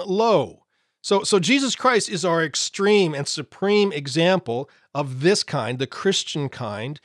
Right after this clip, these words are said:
the, the, the, the valuable kind of, of humility. And so here in Ephesians four two, then, back to our text,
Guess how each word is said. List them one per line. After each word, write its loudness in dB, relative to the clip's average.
the, -2
the, -6
the, -12
the -8
valuable 0
kind -8
of, -4
of -6
humility. 4
And 4
so 6
here 0
in 4
Ephesians 2
four 2
two, 6
then, 2
back 2
to 0
our 2
text, -4